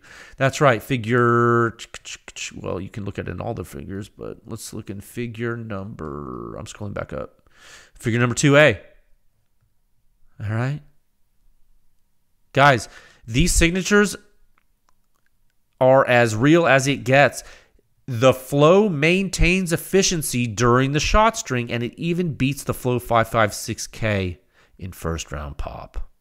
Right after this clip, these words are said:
It just gets such high pressure. It has the capacity to handle it. It's just the right size.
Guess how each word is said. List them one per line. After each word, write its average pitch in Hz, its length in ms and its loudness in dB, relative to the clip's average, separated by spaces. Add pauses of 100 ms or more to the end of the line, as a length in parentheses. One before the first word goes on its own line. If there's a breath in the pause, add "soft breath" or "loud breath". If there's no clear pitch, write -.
(3000 loud breath)
It 131 240 0
just 180 300 0
gets 151 200 0
such - 300 -2
high 156 160 4
pressure. 151 540 -2
It 113 120 2
has 139 240 2
the 143 120 0
capacity 143 640 0
to 139 80 0
handle 139 360 0
it. - 100 -8
It's - 260 -6
just - 500 0
the 190 100 4
right 127 460 4
size. 135 600 2